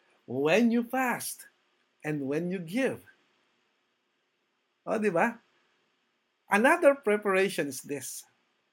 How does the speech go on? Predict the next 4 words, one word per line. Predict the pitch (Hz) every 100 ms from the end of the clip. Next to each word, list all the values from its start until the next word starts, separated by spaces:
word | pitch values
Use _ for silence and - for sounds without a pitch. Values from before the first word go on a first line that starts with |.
| _ _ _ _ _ -
Forgive. | 131 117 113 117 - - _ _ _ _ _ _ _ _ _ _ _ _ _ _
Prepare | 175 190 190 240 240
your | 240 165 160 135
hearts | - 165 170 165 - - -